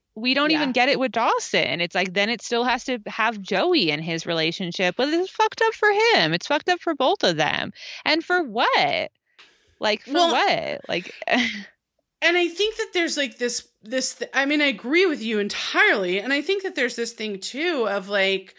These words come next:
Speaker 2: the fact that, like, it seems like you never gave Pacey and Joey, like, the chance to just, like, be them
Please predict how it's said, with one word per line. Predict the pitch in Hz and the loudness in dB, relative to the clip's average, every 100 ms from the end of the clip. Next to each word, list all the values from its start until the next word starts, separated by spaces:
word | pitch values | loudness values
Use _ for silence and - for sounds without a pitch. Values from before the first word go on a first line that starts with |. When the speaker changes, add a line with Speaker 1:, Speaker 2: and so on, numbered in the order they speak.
| - - - - _ _ _ _ | -20 -20 -20 -20 _ _ _ _
Speaker 2:
the | 254 277 | 0 0
fact | - 247 277 - | 2 2 2 0
that, | 494 466 302 | -2 -2 0
like, | 302 247 - - | 0 0 -6 -8
it | 254 240 | -4 -2
seems | - - - 277 294 302 285 214 | 0 -2 -2 0 0 2 2 0
like | 190 175 170 170 | -2 -2 -2 -4
you | 220 | -4
never | 220 214 214 240 | 0 0 0 -2
gave | 202 208 196 | -2 -4 -4
Pacey | - 208 190 214 202 | -8 -8 -6 -4 -2
and | 180 | -4
Joey, | 175 165 170 190 208 208 202 | -4 -4 -4 -4 -4 -8 -8
like, | 202 190 | -6 -6
the | 180 175 190 | -10 -8 -6
chance | - 180 175 190 - | -4 -2 -2 -4 -8
to | 202 | -8
just, | 185 - | -6 -2
like, | 196 180 175 | -4 -4 -14
be | - 175 202 | -16 -12 -12
them | 180 151 151 190 277 339 | -10 -10 -8 -6 -6 -6